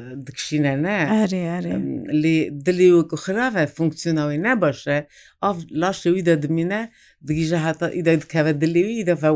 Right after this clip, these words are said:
Speaker 1: wefat dike. Vî cû
Speaker 2: Doktora got wê demê, doktora ji we re got meselen temenî wî kurt e?
Speaker 1: Got.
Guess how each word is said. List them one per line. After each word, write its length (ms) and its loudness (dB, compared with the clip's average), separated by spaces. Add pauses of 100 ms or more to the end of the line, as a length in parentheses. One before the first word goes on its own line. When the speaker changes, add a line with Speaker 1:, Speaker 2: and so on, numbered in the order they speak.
Speaker 1:
wefat 400 -2
dike. 280 -12 (100)
Vî 120 -6
cû 80 0
Speaker 2:
Doktora 460 6
got 340 4
wê 240 4
demê, 420 0
doktora 420 2
ji 40 -4
we 180 4
re 100 2
got 300 0
meselen 420 0
temenî 520 0
wî 100 0 (120)
kurt 280 -2
e? 180 0 (480)
Speaker 1:
Got. 440 -4